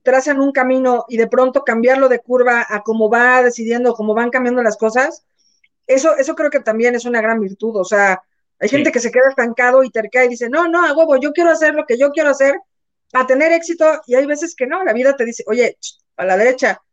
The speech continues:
Speaker 1: y Magda,
Speaker 2: Hubo
Speaker 1: si algo
Speaker 2: un
Speaker 1: sabía, es hacer un poco eso. De-, lamentablemente no tanto la hermana, a-, Andrea Doria, porque, bueno, sí le, sí le está funcionando muchísimo el baile,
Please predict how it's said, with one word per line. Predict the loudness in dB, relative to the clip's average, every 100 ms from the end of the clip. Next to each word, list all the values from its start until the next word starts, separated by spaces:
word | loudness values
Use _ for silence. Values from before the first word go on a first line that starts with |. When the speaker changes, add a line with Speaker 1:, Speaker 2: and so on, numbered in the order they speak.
| _ _ _ -4
Speaker 1:
y | 0
Magda, | 2 2 2
Speaker 2:
Hubo | 2
Speaker 1:
si |
algo | 0 -2
Speaker 2:
un | -6
Speaker 1:
sabía, | -8 -4 -2
es | -4
hacer | -8 -8 -8
un | -8
poco | -4 -2
eso. | -2 -6 -8 _ _ _ _ _ _ -18
De-, | 0 2 2 -2
lamentablemente | -4 0 2 2 0 -2
no | -2 0
tanto | 0 0
la | 2
hermana, | 2 2 0 0 -4 -4
a-, | -4 -4 -6
Andrea | -4 0 2 2
Doria, | 2 2 2 0 _ _ _ _ -6
porque, | -2 2
bueno, | 2 2 0
sí | -4 -2 2
le, | 2 2
sí | -2 -2
le | 0
está | 2 0 0
funcionando | -2 -2 0 0 0
muchísimo | -2 -4 -4 0
el | 2
baile, | 2 2 0 -6